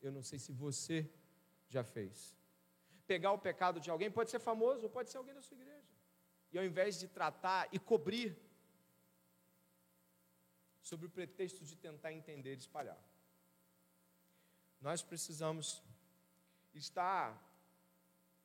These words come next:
aprendendo que o nosso Senhor Jesus Cristo fez isso na cruz. Ele pegou o nosso pecado, lançou-se sobre ele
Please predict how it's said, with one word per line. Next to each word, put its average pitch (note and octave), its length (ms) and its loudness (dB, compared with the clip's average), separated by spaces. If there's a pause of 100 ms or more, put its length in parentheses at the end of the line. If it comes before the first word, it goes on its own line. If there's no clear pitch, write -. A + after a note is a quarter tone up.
(680)
aprendendo F3+ 640 0 (600)
que F3 120 -8
o E3 60 -2
nosso F#3 320 0
Senhor F#3 240 -4
Jesus D#3+ 300 -8
Cristo F3+ 280 -8
fez E3 280 -2
isso D#3+ 180 -4
na D3 100 -4
cruz. G#2 440 -10 (1040)
Ele C#3+ 100 -4
pegou D#3 240 -2
o E3 60 0
nosso E3 240 0
pecado, D#3+ 580 2 (800)
lançou-se D#3+ 760 -2
sobre F#3+ 420 -2
ele D3+ 340 -4